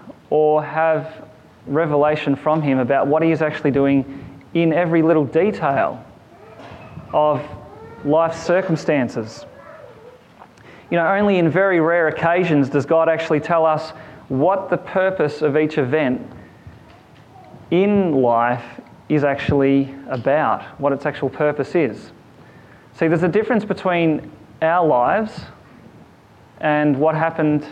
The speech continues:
that day with Saul looking for the donkey. And the difference is that on that day when Saul looked for donkeys,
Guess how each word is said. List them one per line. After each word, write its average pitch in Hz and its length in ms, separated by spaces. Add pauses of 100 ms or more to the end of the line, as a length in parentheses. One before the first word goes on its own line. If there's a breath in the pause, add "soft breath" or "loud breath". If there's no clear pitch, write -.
that 139 200
day 139 320
with 135 240
Saul 135 400
looking 143 240
for 139 140
the 120 80
donkey. 143 360
And 135 100
the 151 60
difference 247 400
is 143 340 (1400 loud breath)
that 151 100
on 226 140
that 226 120
day 185 240
when 170 140
Saul 175 260
looked 170 140
for - 120
donkeys, 139 500